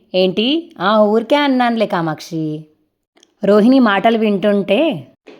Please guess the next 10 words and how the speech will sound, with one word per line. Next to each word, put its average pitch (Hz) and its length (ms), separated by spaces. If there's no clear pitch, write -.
"నువ్వు 220 180
అతి 214 140
త్వరలో 240 760
గొప్ప 190 280
డ్యాన్స్ 208 400
మాస్టర్ 226 320
అయిపోయి 202 680
లక్షలు 196 340
సంపాదిస్తావని 214 800
అర్థమైపోతుంది. 208 1000